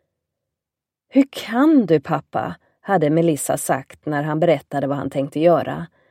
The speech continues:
"Jag har inget val, Melissa", svarade han nästan häftigt.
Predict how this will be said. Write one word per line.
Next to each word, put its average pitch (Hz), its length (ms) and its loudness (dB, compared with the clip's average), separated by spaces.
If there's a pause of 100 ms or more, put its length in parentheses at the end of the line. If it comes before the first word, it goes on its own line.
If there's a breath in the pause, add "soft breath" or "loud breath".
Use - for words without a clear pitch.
(840)
"Jag 165 120 -4
har 190 260 4
inget 214 300 2
val, 175 380 4
Melissa", 147 680 -4
svarade 156 480 4
han 151 120 0
nästan 160 340 -2
häftigt. 151 520 -6